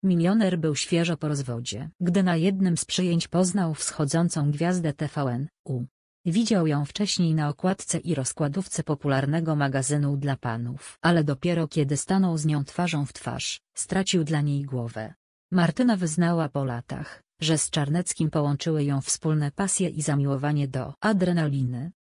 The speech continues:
Zakochani w sobie po uszy Martyna i Leszek nie kryli, a wręcz chwalili się tym, że są razem. Brylowali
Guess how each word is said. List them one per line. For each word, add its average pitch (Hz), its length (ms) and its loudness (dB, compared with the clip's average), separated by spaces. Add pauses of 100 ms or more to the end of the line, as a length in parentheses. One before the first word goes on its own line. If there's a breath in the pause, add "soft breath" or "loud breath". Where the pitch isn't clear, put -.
(180)
Zakochani 175 600 2
w - 60 -4
sobie 170 300 0
po 151 140 -2
uszy 175 240 -2
Martyna 165 420 2
i 160 120 -4
Leszek 165 360 0
nie 151 140 2
kryli, 151 440 -2 (180)
a 147 80 2
wręcz 160 360 0
chwalili 143 520 -2
się 143 180 -4
tym, 147 320 -2 (240)
że 156 160 2
są 139 240 0
razem. 120 500 -2 (400)
Brylowali 143 800 -2